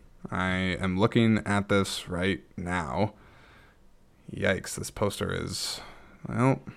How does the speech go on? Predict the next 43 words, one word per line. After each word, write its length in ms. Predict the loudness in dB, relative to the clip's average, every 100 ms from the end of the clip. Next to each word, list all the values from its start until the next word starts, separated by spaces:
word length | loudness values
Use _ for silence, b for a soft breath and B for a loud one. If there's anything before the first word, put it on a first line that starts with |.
| B B -16 -2
very, 340 | 10 10 10
I 60 | 6
mean, 220 | 4 4
it's 180 | 4 2
ni-, 160 | 6 6
it's 180 | 6
from 160 | 8 12
nineteen 400 | 12 12 10 12
eighty, 300 | 12 10 4
so 480 | 0 2 4 4 4
it, 240 | 2 2
it 140 | 0 4
looks 260 | 4 4
about 240 | 6 6 6
as 80 |
nineteen 400 | 4 2 2 4
eighty 240 | 4 4 4
as 140 | 2
nineteen 340 | 2 2 2 2
eighty 240 | 2 2
gets. 440 | 4 4 4 -4 b b b b b b -14
Story 340 | 6 10 12
of 80 | 10
this 200 | 6 6
one 140 | 6 6
is 120 | 6
that 160 | 6 4
it 80 |
says, 240 | 6 6 6
"An 60 |
attractive 520 | 2 6 10 10 10 4
socialite 840 | 8 10 10 6 4 2 2 0 B B B B
f-, 220 | B -4 2
uh, 320 | 4 4 2
falls 640 | 6 10 12 12 12 10
for 300 | -2 6 6
a 60 | 8
construction 600 | 4 10 12 12 12 6
worker 540 | 4 6 6 6 6
with 180 | 2 2
a 80 | 2
gambling 540 | 2 4 6 4 0
problem." 640 | -2 -4 -4 -4 -2 -2